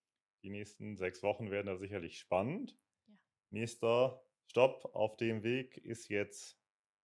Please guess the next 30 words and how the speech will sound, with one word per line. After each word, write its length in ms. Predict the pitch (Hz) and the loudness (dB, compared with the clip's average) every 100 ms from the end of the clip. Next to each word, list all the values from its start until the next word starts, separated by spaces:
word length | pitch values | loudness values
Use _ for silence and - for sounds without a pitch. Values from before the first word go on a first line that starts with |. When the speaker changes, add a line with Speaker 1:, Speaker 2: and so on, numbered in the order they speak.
| - | -18
Speaker 1:
Night 240 | - 104 95 | -2 2 2
of 140 | - | 2
Champions. 760 | - 131 143 170 214 247 - - _ _ - 214 | 0 0 0 -2 -2 -4 -12 -20 _ _ -16 -10
Speaker 2:
Ja. 80 | 202 | -4
Speaker 1:
Dann 180 | 107 | -4
zwei 260 | 107 98 101 | 0 2 4
Wochen 180 | 98 98 | 2 -2
später 640 | - 101 101 101 98 101 - _ _ _ _ _ _ _ _ _ - | -8 -6 -4 0 0 0 -6 _ _ _ _ _ _ _ _ _ -4
Saturday 200 | 101 98 | 0 2
Night's 220 | 92 87 | 0 0
Main 240 | 104 104 120 | 0 2 2
Event 580 | 123 139 180 202 - _ _ - | 2 0 0 -8 -14 _ _ -10
aus 280 | 90 87 - | -6 -6 -4
Atlanta 800 | 85 104 139 151 170 220 185 - - | 0 0 2 0 0 0 -6 -14 -8
und 420 | 113 135 143 - | -4 -4 -8 -6
dann 340 | 87 95 110 104 | -2 -2 -4 -6
noch 260 | 95 98 - _ | -4 -4 -8 _
drei 300 | - 85 90 | -4 0 2
Wochen 320 | 82 87 98 87 | 2 -2 -4 -12
bis 180 | 90 | -12
zum 120 | - 92 | -14 -8
SummerSlam. 760 | - 113 135 156 170 233 226 _ _ _ _ _ _ _ _ - | -2 0 0 2 2 2 -6 _ _ _ _ _ _ _ _ -8
Auch 180 | 104 - | -8 -6
die 120 | 98 | -8
nächsten 300 | 101 - 95 | -8 -8 -4
Wochen 320 | 98 101 123 | -4 -4 -6
werden 540 | 117 117 131 147 151 _ _ _ - | -6 -6 -8 -10 -12 _ _ _ -4
also 260 | 95 90 | -4 -4
spannend 380 | - 117 139 185 | 0 2 2 2
sein. 440 | 180 185 233 320 | 2 2 0 -6